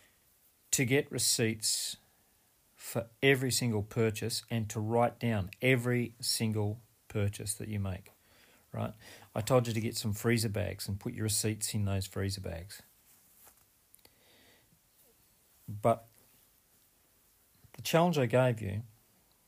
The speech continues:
was to write down every single purchase that you make, everything you spend money on. And so the first thing is everything you spend on a credit card,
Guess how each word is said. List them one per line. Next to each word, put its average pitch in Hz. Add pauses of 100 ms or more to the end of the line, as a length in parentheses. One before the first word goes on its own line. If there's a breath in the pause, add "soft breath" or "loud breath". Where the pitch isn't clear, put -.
(340)
was 120
to -
write 113
down 107 (500)
every 147 (720)
single 123 (400)
purchase 107
that -
you 104
make, 92 (180)
everything 123
you 120
spend 104
money 95
on. 82 (2000 loud breath)
And 117
so 143
the 131
first 156
thing 123
is 110
everything 120
you 117
spend 107
on 104
a 98
credit 160
card, 139